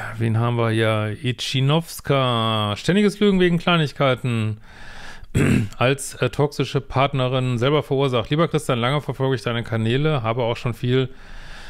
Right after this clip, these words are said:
Toxi-Toxi an mir aufgedeckt. Mein Mann und ich Mitte dreißig kämpfen mit einer, mit seiner permanenten Lügerei. Und zwar wegen Kleinigkeiten.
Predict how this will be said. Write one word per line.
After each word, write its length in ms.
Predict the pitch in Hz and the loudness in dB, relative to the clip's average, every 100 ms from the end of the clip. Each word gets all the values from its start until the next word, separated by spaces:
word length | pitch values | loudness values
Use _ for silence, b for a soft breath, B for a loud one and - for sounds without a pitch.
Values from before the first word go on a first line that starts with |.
| B - | B -2
Toxi-Toxi 680 | 160 - 165 160 170 - 165 | -2 0 0 2 0 0 2
an 180 | 151 | 4
mir 200 | 151 180 | 4 6
aufgedeckt. 420 | 131 - 123 117 120 | 4 0 0 0 2
Mein 160 | 120 | 2
Mann 140 | 151 170 | 4 2
und 40 | 147 | 0
ich 160 | 156 | 0
Mitte 160 | 156 143 | 0 0
dreißig 400 | 123 127 - 123 | 2 0 -2 -2
kämpfen 340 | 120 120 127 | -2 -2 -2
mit 120 | 120 | 0
einer, 400 | 113 107 113 113 | 0 0 0 -2
mit 120 | 117 110 | -2 0
seiner 280 | 113 117 | 2 2
permanenten 520 | 107 123 123 123 120 127 | 0 -2 0 0 0 2
Lügerei. 640 | 131 139 135 151 131 101 | 4 4 4 4 4 2
Und 140 | 113 | -4
zwar 180 | - 120 | -2 0
wegen 240 | 123 135 127 | 0 -2 -2
Kleinigkeiten. 880 | - 120 143 - 117 107 107 110 | 0 2 2 0 0 0 0 -4